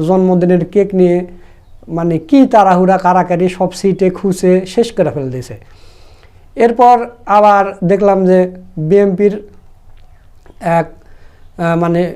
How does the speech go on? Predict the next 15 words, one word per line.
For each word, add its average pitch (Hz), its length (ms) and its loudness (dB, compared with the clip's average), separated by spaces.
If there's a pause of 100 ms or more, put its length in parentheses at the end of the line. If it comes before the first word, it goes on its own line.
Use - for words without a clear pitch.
সম্মেলনে 185 600 2
খাওয়া 180 320 0
দাওয়া 175 180 2
এরকম 170 380 -2
প্যাকেট 180 400 -2
নিয়ে 165 160 -4
মারামারি, 160 500 -2
কারাকারি 147 440 -4
এরকম 143 440 -8
হয়েছে। 120 340 -12 (480)
কিন্তু 196 220 0
জামাতে 190 360 -2
ইসলামের 160 340 -6
দেখেন, 127 300 -10 (1000)
এনারা 220 460 2